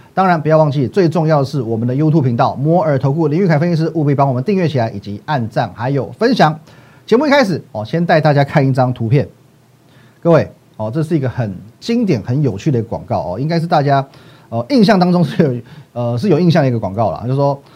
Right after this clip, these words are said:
哦，阿伯，哦，失火了，你哪不爱照？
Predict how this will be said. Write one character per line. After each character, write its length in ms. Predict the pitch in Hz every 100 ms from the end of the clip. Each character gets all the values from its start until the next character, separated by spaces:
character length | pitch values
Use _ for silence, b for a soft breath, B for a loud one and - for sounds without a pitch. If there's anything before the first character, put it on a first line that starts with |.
| b
哦， 180 | 156 139 185
阿 80 |
伯， 100 | 208 214 107 - -
哦， 200 | 127 120
失 160 | -
火 260 | 359 247 180
了， 60 | 190
你 80 |
哪 120 | 247 185
不 100 | 156
爱 60 |
照？ 300 | 165 180 -